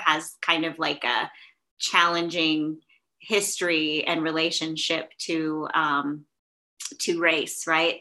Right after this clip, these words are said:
Because they're sort of credited as, uh, a pioneer, certainly,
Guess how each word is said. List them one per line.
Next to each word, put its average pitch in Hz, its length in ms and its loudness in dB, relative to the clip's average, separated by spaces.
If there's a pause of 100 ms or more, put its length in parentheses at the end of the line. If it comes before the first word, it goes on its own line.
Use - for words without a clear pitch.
Because 170 340 -2
they're 170 160 0
sort 175 240 -2
of 165 120 -6
credited 180 500 2
as, 160 380 2 (400)
uh, 165 360 4
a - 80 -10
pioneer, 170 480 4
certainly, 156 680 0